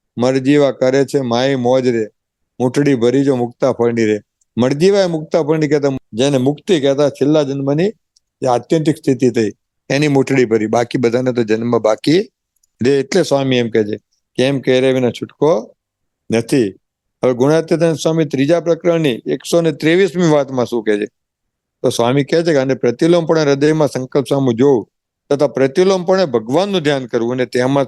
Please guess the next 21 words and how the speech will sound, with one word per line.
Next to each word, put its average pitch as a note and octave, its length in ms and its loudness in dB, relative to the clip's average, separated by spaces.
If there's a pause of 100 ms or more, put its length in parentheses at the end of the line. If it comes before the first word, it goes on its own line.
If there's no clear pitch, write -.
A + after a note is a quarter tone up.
(120)
સુખ B2+ 140 0 (160)
છે, B2+ 360 2 (760)
પણ C3 80 0
પ્રતિલોમ E3+ 540 0
જેવો E3+ 220 4
બીજો D3+ 260 2
સુખનો D3+ 420 2
ઉપાય C3 220 0
નથી. A#2+ 340 0 (600)
માટે C3 240 0
પ્રતિલોમનો D#3 880 0 (360)
અભ્યાસ C3 420 0
નિરંતર C#3 520 0
રાખવો." C3+ 680 2
લો, A2+ 180 2 (720)
શું D3+ 160 0
કીધું? C3+ 220 2
પ્રતિલોમનો B2 520 0
અભ્યાસ C3 380 0 (600)
નિરંતર D3+ 440 0
રાખવો G#2+ 480 -4